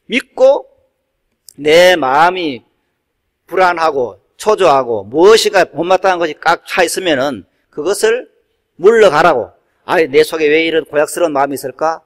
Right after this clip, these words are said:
누구 미워하는 마음이 생기고, 누구를 저주하는 마음이 생기고, 누구 잘된, 다, 잘된 사람이 있으면 배가 아프고, 왜 이런 마음이 들까? 하고 방망이를 들고 후리 쳐가지고 쫓아내려고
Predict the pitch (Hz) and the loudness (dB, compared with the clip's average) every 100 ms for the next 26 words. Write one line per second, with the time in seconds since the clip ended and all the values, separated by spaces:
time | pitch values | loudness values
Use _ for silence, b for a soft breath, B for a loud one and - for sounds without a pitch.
0 | _ 131 151 156 165 175 151 147 143 147 | _ -14 -4 -4 0 -2 0 0 -2 -2
1 | 135 147 143 143 139 160 151 151 147 160 | -8 -8 -6 -8 -6 -8 -8 -8 -4 -4
2 | 151 143 143 143 139 131 151 185 _ _ | -4 -6 -6 -12 -12 -6 -6 -6 _ _
3 | _ _ 147 165 147 135 165 170 - - | _ _ -8 -8 -4 -8 -8 -16 -16 -10
4 | 135 _ b b 147 139 165 160 160 165 | -10 _ b b -6 -6 -2 -4 0 -2
5 | 147 160 147 151 160 143 156 151 160 160 | -2 -6 -4 0 2 0 0 0 0 -2
6 | B - 185 220 208 214 202 170 175 170 | B 0 4 4 4 2 2 0 0 -2
7 | 165 - 160 110 90 - 226 254 269 - | -6 0 2 2 -4 -8 -2 0 0 -2
8 | _ _ _ _ _ _ _ _ _ _ | _ _ _ _ _ _ _ _ _ _
9 | _ _ _ _ _ _ _ _ _ 160 | _ _ _ _ _ _ _ _ _ -2
10 | 170 208 202 180 170 180 185 233 - _ | 2 2 2 0 -2 -2 4 2 2 _
11 | _ _ - 214 185 185 196 190 170 226 | _ _ -2 0 0 0 0 0 -2 -2
12 | 202 170 170 190 214 - _ | -2 -2 0 2 2 -2 _